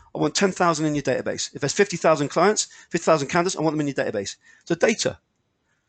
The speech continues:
Number three, authority. Why is it that some of our members are getting three hundred fifty K per placement? They're pretty damn cool already, but it's the authority. And we've got maybe a client attainment system. Why is it some members are, can come in and move straight into w-, dealing with Fortune five hundred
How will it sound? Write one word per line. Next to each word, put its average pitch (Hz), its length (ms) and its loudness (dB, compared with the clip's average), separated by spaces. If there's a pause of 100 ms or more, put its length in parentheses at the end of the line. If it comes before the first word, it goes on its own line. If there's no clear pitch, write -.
(180)
Number 143 160 -2
three, 185 260 0 (120)
authority. - 600 2 (120)
Why 208 180 6
is 185 120 6
it - 160 4
that 160 180 4
some 196 160 0
of 170 80 -6
our 170 100 4
members 165 300 0
are 160 40 -4
getting 147 200 -2
three 185 140 -2
hundred 175 100 -2
fifty 165 220 -10
K 156 180 -2
per 143 120 -6
placement? 220 480 -2 (1080)
They're 110 140 -12
pretty - 220 -4
damn 127 180 -2
cool 71 300 -6
already, 139 420 2 (380)
but 156 80 0
it's 151 100 2
the 294 120 0
authority. 160 600 2 (160)
And 151 100 -2
we've 143 140 0
got - 160 0
maybe 143 220 2
a 135 40 -2
client 139 300 0
attainment 220 260 4
system. 110 380 -2 (920)
Why 170 120 4
is 165 80 2
it 175 60 0
some 170 220 2
members 160 280 0
are, 151 120 -2
can 160 160 -4
come 165 180 0
in 196 160 6
and 170 140 0
move 165 120 4
straight - 200 0
into - 140 -4
w-, 151 180 -8
dealing 160 180 -2
with 156 80 -4
Fortune 165 300 -2
five 156 200 0
hundred 208 380 0